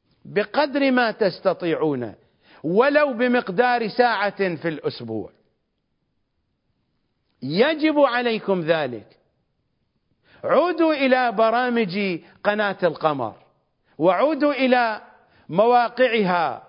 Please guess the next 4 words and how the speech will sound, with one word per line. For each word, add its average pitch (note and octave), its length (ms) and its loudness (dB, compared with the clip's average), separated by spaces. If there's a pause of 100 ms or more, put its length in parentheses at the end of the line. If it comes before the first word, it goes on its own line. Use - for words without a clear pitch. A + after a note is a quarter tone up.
(1400)
إلى A#3 300 2
نشاطها A3+ 1000 0 (260)
على G#3+ 340 0
الشبكة G#3+ 1040 -2